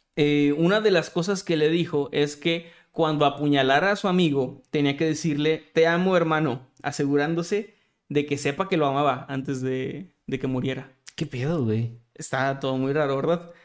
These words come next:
Speaker 1: Después de revisar las conversaciones, la policía había descubierto otra cosa muy inquietante. Y es que este grupo de supuestos agentes y,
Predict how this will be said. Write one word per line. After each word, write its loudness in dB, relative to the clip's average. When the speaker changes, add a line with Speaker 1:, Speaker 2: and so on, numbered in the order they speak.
Speaker 1:
Después 4
de 4
revisar 2
las 2
conversaciones, -2
la -2
policía 2
había 0
descubierto -2
otra 0
cosa -2
muy 2
inquietante. -2
Y 2
es -2
que 4
este 0
grupo 0
de -4
supuestos -4
agentes -4
y, -6